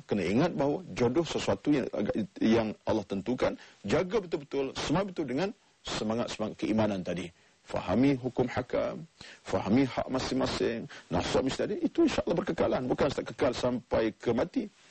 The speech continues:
Ke alam barzakh nanti bertemu, insya-Allah. Bukan setakat ber-, apa ni, menikah tiga bulan, insya-Allah akan berkahwin selama tiga puluh lima tahun kadang-kadang, empat puluh tahun, sampai anak cucu, alhamdulillah. Ini kita harapkan, tuan-tuan. Baik, kita masih berbincang tentang persoalan, apa ni, akidah terpesong ini.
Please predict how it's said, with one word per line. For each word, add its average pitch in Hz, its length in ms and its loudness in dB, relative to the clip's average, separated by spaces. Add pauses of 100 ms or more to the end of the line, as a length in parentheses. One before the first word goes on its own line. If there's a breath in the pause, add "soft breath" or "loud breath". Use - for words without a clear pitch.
(200 loud breath)
Ke - 160 -2
alam 151 240 0
barzakh 143 400 0
nanti 143 160 -4
bertemu, 170 400 0
insya-Allah. 160 400 0 (460 soft breath)
Bukan - 240 0
setakat - 320 0
ber-, 110 320 4
apa - 160 -2
ni, 107 80 2
menikah 107 320 0
tiga 113 240 2
bulan, 151 240 2
insya-Allah - 400 0
akan 117 240 0
berkahwin 117 320 2
selama 139 320 0
tiga 170 320 -2
puluh 185 160 4
lima 196 80 2
tahun 175 320 0
kadang-kadang, 98 400 -2
empat - 160 0
puluh 196 160 2
tahun, 151 240 0
sampai - 320 -2
anak 180 240 0
cucu, 151 160 0
alhamdulillah. - 440 -2 (280 loud breath)
Ini 311 80 2
kita 104 220 0 (100)
harapkan, 85 320 0
tuan-tuan. - 480 -4 (400 loud breath)
Baik, - 200 0 (680 loud breath)
kita 156 240 0
masih 175 240 -2
berbincang 139 560 0
tentang 107 480 0
persoalan, 92 880 -2
apa - 320 -8
ni, 85 160 -8
akidah 92 400 0
terpesong - 560 -4
ini. 76 240 -6